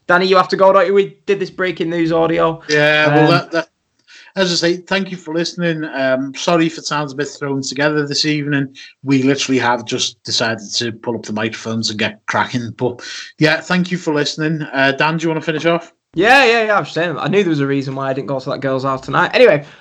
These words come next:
Speaker 1: um, yeah, subscribe to the show.
Speaker 2: <laughs>
Speaker 1: Follow us on Twitter at Neutral Res. Danny, your Twitter is what? At Danny N W Pod. Um, w w w dot patreon dot com forward slash neutral wrestling. Subscribe to us on YouTube. We do weekly podcasts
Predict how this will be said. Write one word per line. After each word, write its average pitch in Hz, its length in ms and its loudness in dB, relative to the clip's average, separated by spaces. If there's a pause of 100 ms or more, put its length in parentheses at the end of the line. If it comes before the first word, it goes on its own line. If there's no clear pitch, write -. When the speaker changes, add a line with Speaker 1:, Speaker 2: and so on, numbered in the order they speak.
Speaker 1:
um, 202 220 4
yeah, 240 140 6
subscribe 269 500 0
to 277 80 -6
the 240 80 -4
show. 240 340 0 (280)
Speaker 2:
<laughs> - 280 -10
Speaker 1:
Follow 233 280 4
us 202 100 0
on 180 340 -2 (200)
Twitter 220 640 -4 (180)
at - 480 0 (220)
Neutral 160 520 -2
Res. 180 420 0
Danny, 180 360 0
your 170 220 2
Twitter 170 340 0
is 156 100 -2
what? 143 300 0
At 180 260 4 (120)
Danny 165 400 0
N 151 320 -4
W 143 340 2 (120)
Pod. 165 440 0 (240)
Um, 139 320 2
w 165 300 2
w 143 240 4
w 139 180 4
dot - 220 2
patreon 156 420 0
dot 139 200 -4
com 143 280 0
forward 135 420 0
slash 127 320 -2
neutral 127 320 -2
wrestling. 180 560 2 (200)
Subscribe 196 500 2
to 175 140 2
us 135 60 0
on 143 120 2
YouTube. 160 480 4
We 175 180 2
do 143 380 0
weekly 151 400 -2
podcasts 123 560 -8